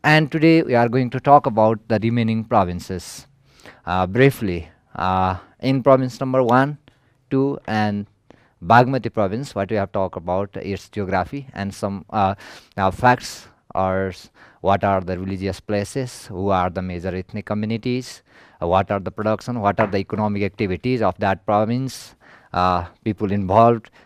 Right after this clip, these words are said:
those things we have talked about, uh, here. Uh, now we are going to talk about, uh, the Gandaki province.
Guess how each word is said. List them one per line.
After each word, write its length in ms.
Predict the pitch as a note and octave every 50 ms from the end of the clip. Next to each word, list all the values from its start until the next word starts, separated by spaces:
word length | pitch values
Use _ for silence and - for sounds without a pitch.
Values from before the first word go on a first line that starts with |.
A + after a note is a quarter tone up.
| _ -
those 220 | G#2 C#3+ F3 E3+
things 260 | - - D#3+ D#3+ -
we 60 | C#3
have 180 | A#2+ A2 A2 -
talked 220 | - A#2 A2 - -
about, 480 | A#2+ G2+ C#3+ C3+ G#2+ E2+ - - - - -
uh, 420 | - E2 F2+ F2 F2 F2 E2+ E2 D#2+ - _ _ _ _ _ _ _ -
here. 280 | - B2+ C#3 G2 D#2+ C#2 _ _ _ _ _ _ - - - - - - _ _ _ _ _ _ _ _ - -
Uh, 120 | - G2 G#2
now 320 | A2+ D3+ F3+ F#3 D#3 B2
we 200 | A#2 A#2 C#3 C#3
are 120 | C3+ C3 A#2+
going 180 | C3 C3 B2+
to 100 | B2+ C3+
talk 220 | - E3 E3 - D3+
about, 500 | A#2+ A2+ A#2+ A#2+ A#2+ A#2+ B2 - - - - - _ _ _ - -
uh, 160 | G2 G2+ G2+
the 100 | G2 A#2
Gandaki 420 | - C#3 C3+ C3 A#2+ G#2+ G2 -
province. 540 | - A#2+ A2 F#2+ D#2+ D#2+ F2 F2+ - - -